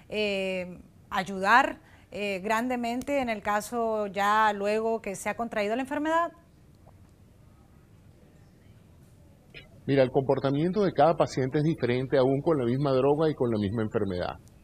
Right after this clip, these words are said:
Speaker 2: Yo sí pienso, desde el punto de vista general, que dos días en un proceso infeccioso como este, donde el paciente fue al hospital y, y, y fue enviado a su casa, esos dos días evidentemente contribuyeron grandemente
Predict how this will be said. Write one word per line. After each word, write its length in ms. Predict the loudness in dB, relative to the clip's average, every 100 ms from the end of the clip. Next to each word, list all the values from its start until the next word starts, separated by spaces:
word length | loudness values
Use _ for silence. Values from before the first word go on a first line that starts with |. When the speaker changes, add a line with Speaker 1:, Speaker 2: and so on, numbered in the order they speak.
| -20 -16
Speaker 2:
Yo 200 | 0 0
sí 200 | 2 0
pienso, 680 | -2 -2 0 0 0 -2 -2 -4
desde 200 | -4 -4
el 60 |
punto 360 | -2 -4 0 0
de 80 | 0
vista 280 | -2 -2 -2
general, 460 | 0 2 2 0 -6 -20 -20 0
que 160 | 4
dos 220 | 6 4 2
días 440 | 2 2 0 -8
en 100 | -6
un 140 | -4 -2
proceso 380 | -2 -2 -2 -2
infeccioso 640 | -2 -4 -2 0 2 0 -2
como 280 | -2 0
este, 360 | 0 -2 -6 -8 -8 -20 -10
donde 180 | -4 -4
el 60 |
paciente 440 | -4 -2 -4 0 -4
fue 280 | 0 2 4
al 100 | 2
hospital 600 | -2 -4 0 0 0 -4 -14 -20 -20 -20 -20 -8
y, 460 | -4 -2 -2 -2
y, 340 | -4 -4 -4 -4
y 80 | -8 -4
fue 140 | 0 0
enviado 400 | 2 4 4 2
a 40 |
su 140 | -2
casa, 420 | -2 0 0 -4 -8
esos 240 | -4 -2 0
dos 160 | 2
días 240 | 2 2 2
evidentemente 800 | 2 2 0 -2 -2 0 -2 -2
contribuyeron 720 | -4 -4 -4 0 0 0 0
grandemente 720 | 0 0 0 -2 -2 -2